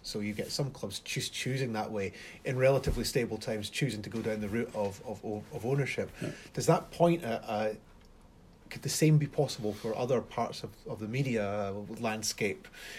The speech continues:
Speaker 1: You know, are, is there, is there a newspaper that's going down that route, and, you know, is something that's publishing daily that's, that's coming, that's going down a route of, of a very different ownership approach?
Speaker 2: No, I, I, I can't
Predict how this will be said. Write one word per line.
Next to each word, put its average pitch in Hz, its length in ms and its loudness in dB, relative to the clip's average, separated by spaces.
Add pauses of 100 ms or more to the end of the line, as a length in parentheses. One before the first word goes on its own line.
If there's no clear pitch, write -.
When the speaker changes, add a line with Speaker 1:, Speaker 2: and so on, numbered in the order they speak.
(160)
Speaker 1:
You 131 60 2
know, 123 80 4
are, 147 160 12
is 156 160 10
there, 139 160 12
is 139 200 10
there 131 100 12
a 123 80 12
newspaper 156 500 8
that's - 160 -4
going 117 240 0
down 107 240 2
that 98 180 -2
route, 101 220 -2
and, 110 160 -4
you 107 60 -2
know, 104 180 -2
is 117 80 -2
something 123 300 2
that's 107 100 -4
publishing 117 400 -2
daily 123 320 0
that's, 87 220 -6
that's - 240 -10
coming, 117 340 -6
that's 117 140 -8
going 117 180 -4
down 113 160 -2
a 110 60 -2
route 113 120 -2
of, 107 160 -4 (360)
of 117 180 0
a - 20 -4
very 110 280 4
different 120 260 0
ownership 127 480 0
approach? 131 360 0
Speaker 2:
No, 104 440 0 (100)
I, - 20 -2 (100)
I, 117 60 -2 (180)
I 117 40 0
can't 113 360 0